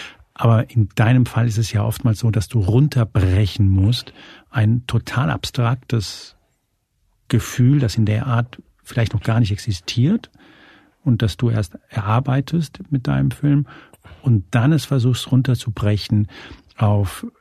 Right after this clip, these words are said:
ähm, Geschichten, die man erzählen kann und die vor allem an die man zeigen kann. Ich finde, es ist schon,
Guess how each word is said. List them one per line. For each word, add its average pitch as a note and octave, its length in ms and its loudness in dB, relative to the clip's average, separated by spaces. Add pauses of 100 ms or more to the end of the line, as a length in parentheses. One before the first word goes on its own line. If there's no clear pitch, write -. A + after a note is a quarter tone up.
(180)
ähm, G#2+ 440 2
Geschichten, A#2 440 0
die G#2 80 2
man G#2 160 4
erzählen G#2+ 420 0
kann G#2+ 240 0
und G#2 80 0
die F#2+ 120 0
vor - 440 -6
allem A#2+ 240 4
an G2 80 0
die G2 80 -2
man F#2 180 -2
zeigen F#2+ 440 -2 (160)
kann. F#2+ 240 0
Ich G2 100 -4
finde, B2+ 160 4
es A2 80 2
ist B2 120 -2
schon, C3 360 4